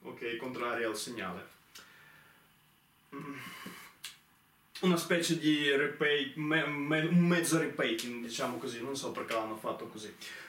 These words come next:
Eh, quando vi parlo degli indicatori io, mi dovete ascoltare, non importa la vostra opinione, non importa quello che avete sentito dire dagli altri,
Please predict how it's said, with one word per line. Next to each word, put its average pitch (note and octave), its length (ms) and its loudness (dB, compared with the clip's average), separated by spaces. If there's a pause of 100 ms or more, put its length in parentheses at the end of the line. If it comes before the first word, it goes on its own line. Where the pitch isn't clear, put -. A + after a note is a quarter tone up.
Eh, C#3 280 0 (200)
quando F#3 280 2
vi E3 100 10
parlo D#3+ 460 0
degli D#3+ 180 2
indicatori D#3+ 640 4
io, E3+ 420 2
mi D#3 140 4
dovete D3 320 4
ascoltare, B2 960 0 (560)
non E3 300 4
importa D#3 540 2
la C3 100 2
vostra B2+ 360 -2
opinione, A#2+ 720 -2
non D#3+ 260 4
importa D3+ 460 0
quello C3+ 240 4
che C3 120 -2
avete B2+ 260 0
sentito B2+ 480 -6
dire A#2+ 300 -2
dagli A#2+ 240 0
altri, A2 520 -2